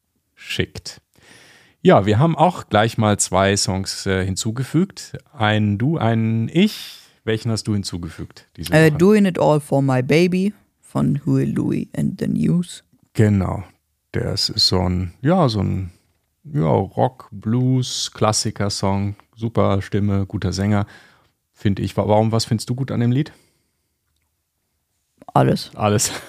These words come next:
Speaker 1: <laughs> Einmal alles. Ja, ich hab hinzugefügt Oi Como Va von Santana. Auch ein klassischer Song schon. Und, äh, ich find gut an dem Song natürlich die Gitarrenparts, äh, weil ich lerne jetzt gerade,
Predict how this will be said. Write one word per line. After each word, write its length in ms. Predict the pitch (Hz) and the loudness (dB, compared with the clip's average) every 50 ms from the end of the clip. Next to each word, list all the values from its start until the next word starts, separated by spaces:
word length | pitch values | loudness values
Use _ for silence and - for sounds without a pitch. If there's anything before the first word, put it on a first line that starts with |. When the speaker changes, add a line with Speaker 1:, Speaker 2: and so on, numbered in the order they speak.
| - - - - - - - - - - - - | -10 -6 -4 -4 -2 -2 0 0 -2 -2 -2 -4
Speaker 1:
<laughs> 0 | |
Einmal 440 | 175 - - - - 117 98 98 - | -2 -2 -2 -2 0 0 0 2 0
alles. 320 | 92 95 98 - - - _ _ - - - - - - - - - - - _ _ | 0 0 -2 -2 -4 -8 _ _ -20 -20 -20 -20 -20 -20 -20 -20 -20 -20 -20 _ _
Ja, 320 | - 147 180 151 101 98 104 - - | 2 4 4 4 2 -2 -4 -4 -2
ich 200 | 123 - - 160 | -2 2 4 4
hab 140 | 151 151 - | 2 4 2
hinzugefügt 920 | 147 139 - - 143 139 135 131 123 - - 123 120 117 - - - 98 - | 0 2 2 0 0 0 0 -2 -2 0 0 0 0 -2 -2 -4 -4 -2 2
Oi 260 | 110 127 143 147 139 131 | 2 4 4 4 2 2
Como 460 | - - 127 117 110 104 98 92 90 | 0 0 0 0 2 2 0 2 2
Va 220 | 101 107 123 135 | 2 4 4 2
von 440 | - - - 104 98 101 101 101 98 | 0 -2 -2 0 2 2 2 0 0
Santana. 600 | 92 98 92 92 98 - - 92 90 85 82 - - _ _ _ _ _ _ _ _ _ | 0 -2 -2 -4 -4 -2 -4 -4 -4 -4 -8 -12 -16 _ _ _ _ _ _ _ _ _
Auch 240 | - 107 110 - 117 | -2 -2 0 0 0
ein 340 | 104 104 104 101 104 101 - _ _ _ _ _ _ | 0 0 0 0 -2 -4 -8 _ _ _ _ _ _
klassischer 720 | _ - 101 107 - - 101 - - 98 95 95 92 90 - _ _ _ _ _ _ | _ -2 0 0 0 -2 -4 -4 -2 0 0 0 -2 -4 -8 _ _ _ _ _ _
Song 500 | - - - 95 95 95 98 95 95 90 - _ _ _ _ _ | -14 -6 -4 -4 -2 -2 -2 -4 -4 -6 -10 _ _ _ _ _
schon. 440 | - - 98 92 90 95 92 90 - _ _ _ _ _ _ _ _ _ _ | -8 -4 -2 -2 -2 -2 -4 -6 -8 _ _ _ _ _ _ _ _ _ _
Und, 580 | - - 95 95 95 92 92 87 - - - | -6 -2 -2 0 0 0 0 -2 -4 -6 -6
äh, 220 | 90 87 87 87 87 | -4 -2 -2 -4 -4
ich 180 | - 113 - | -8 -10 -12
find 360 | - - 101 95 90 87 - - | -8 -6 -4 -4 -4 -6 -8 -8
gut 260 | 101 107 107 - - | -6 -4 -4 -4 -6
an 100 | - 95 | -6 -4
dem 120 | 98 92 92 | -4 -4 -4
Song 340 | - - 92 92 90 90 | -2 -2 -2 -2 0 -2
natürlich 400 | 92 90 90 - 95 90 87 - | -2 -4 -4 -4 -6 -6 -6 -6
die 280 | - 90 90 85 85 92 | -8 -6 -6 -6 -8 -10
Gitarrenparts, 1200 | - 90 - - - 101 104 110 117 117 113 113 110 - - 113 98 95 101 - - - - - | -12 -12 -10 -4 0 0 2 2 2 0 0 -2 -4 -2 -2 0 0 0 0 -2 -4 -8 -12 -12
äh, 340 | - - 95 92 90 90 85 | -14 -10 -6 -4 -4 -4 -4
weil 220 | 87 85 90 85 - | -4 -4 -4 -4 -6
ich 140 | - - | -8 -4
lerne 340 | - 85 87 90 101 107 113 | -2 0 2 2 2 2 0
jetzt 180 | 113 104 - - | 0 -2 -4 -4
gerade, 380 | - 92 95 101 107 104 101 | 0 2 2 2 2 0 -2